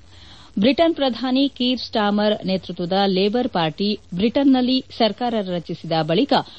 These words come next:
ಮೊದಲ ಬಾರಿಗೆ ಭಾರತಕ್ಕೆ ಬ್ರಿಟನ್ ಉನ್ನತ ಮಟ್ಟದ ನಿಯೋಗ ಆಗಮಿಸಿದೆ. ಇಂದು ಸಂಜೆ ಡೇವಿಡ್ ಲ್ಯಾಮಿ ಅವರು ವಿದೇಶಾಂಗ ಸಚಿವ ಡಾಕ್ಟರ್ ಎಸ್ ಜಯಶಂಕರ್ ಅವರನ್ನು ಭೇಟಿಯಾಗಿ ಮಾತುಕತೆ ನಡೆಸಲಿದ್ದಾರೆ.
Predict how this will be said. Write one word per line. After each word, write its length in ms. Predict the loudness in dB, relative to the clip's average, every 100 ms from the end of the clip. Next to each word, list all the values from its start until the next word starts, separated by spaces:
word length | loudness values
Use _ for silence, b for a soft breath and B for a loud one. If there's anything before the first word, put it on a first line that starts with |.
| B
ಮೊದಲ 280 | 0 0 0 -2
ಬಾರಿಗೆ 380 | -2 -2 -2 -4
ಭಾರತಕ್ಕೆ 560 | -4 -6 -6 -6 -4 -2 -2
ಬ್ರಿಟನ್ 440 | -2 -2 0 -2 -2 2
ಉನ್ನತ 300 | 4 4 2
ಮಟ್ಟದ 360 | -2 -2 -2 0
ನಿಯೋಗ 380 | 0 2 0 0 -2 -2
ಆಗಮಿಸಿದೆ. 600 | -2 0 -2 -2 -2 -2 -4 B B 0
ಇಂದು 180 | 2 4
ಸಂಜೆ 320 | 4 4 2
ಡೇವಿಡ್ 380 | 2 2 0 0
ಲ್ಯಾಮಿ 260 | 0 2 0
ಅವರು 300 | 0 0 0 -2 B B
ವಿದೇಶಾಂಗ 560 | 2 4 2 2 2 2
ಸಚಿವ 340 | 0 -4 -2 0 0
ಡಾಕ್ಟರ್ 420 | 0 0 -2 -2
ಎಸ್ 220 | -4 -4 -4
ಜಯಶಂಕರ್ 520 | -2 -2 -2 -6 -4
ಅವರನ್ನು 320 | -2 2 2 2
ಭೇಟಿಯಾಗಿ 580 | 0 -4 -2 -2 0 -4 B B
ಮಾತುಕತೆ 520 | -2 -2 -2 -8 -6 -6
ನಡೆಸಲಿದ್ದಾರೆ. 720 | -6 -8 -10 -6 -4 -2